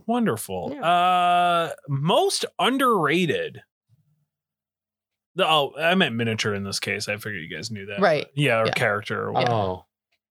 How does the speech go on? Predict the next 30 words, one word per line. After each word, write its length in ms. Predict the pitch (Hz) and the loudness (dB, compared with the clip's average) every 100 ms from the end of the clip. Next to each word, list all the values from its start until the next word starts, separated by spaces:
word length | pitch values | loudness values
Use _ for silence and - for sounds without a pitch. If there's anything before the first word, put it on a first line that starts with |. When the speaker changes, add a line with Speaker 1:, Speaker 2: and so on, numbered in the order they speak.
| _ _ _ _ | _ _ _ _
Speaker 3:
Bullseye. 540 | 117 113 117 110 101 95 _ _ _ _ _ - | -4 -2 0 0 -2 -4 _ _ _ _ _ -6
It 60 | |
was, 500 | 120 117 117 95 101 113 | 0 2 2 0 -6 -4
anyway. 360 | 107 104 110 110 | -2 -2 -2 0
Speaker 2:
Right. 300 | 160 151 - | 0 0 -2
Speaker 3:
Three-point 340 | 165 131 143 | -2 0 0
Speaker 1:
Yeah. 60 | 117 | 0
Speaker 3:
Bullseye 300 | 127 113 107 | 2 2 0
was 220 | 101 104 | -2 -6
massively 600 | 110 110 107 104 98 98 | -4 0 0 -2 -4 -4
underrated. 540 | 95 92 90 90 92 - _ - | -4 -4 -4 -4 -6 -10 _ 2
Speaker 1:
Oh, 140 | 208 | 2
f-, 180 | 160 170 | 2 -4
yeah. 340 | 165 170 147 135 _ | -2 0 0 -2 _
I'll 120 | 151 | 0
give 160 | 147 135 | 2 2
you 80 | 117 | 2
that. 220 | 117 120 - | 0 0 -2
Speaker 3:
Mm-hmm. 80 | |
Speaker 1:
Yep. 180 | 151 135 104 _ _ _ - | 0 0 -6 _ _ _ -2
Um, 340 | 156 151 147 - - | 0 2 -2 -6 -2
I, 140 | 156 | -2
my 360 | 151 139 156 156 | 2 2 2 0
choice, 600 | - 160 160 147 - - | 0 2 2 0 -4 -4
uh, 200 | 135 131 | -2 0
Lockjaw. 560 | 117 120 127 - 107 101 - _ _ _ _ _ _ - | 2 2 2 0 -2 -2 -8 _ _ _ _ _ _ -2
I 100 | 135 | 0
think 180 | 156 | 2
Lockjaw 400 | 135 135 123 135 | 2 0 2 2
is 200 | 120 113 | 0 -2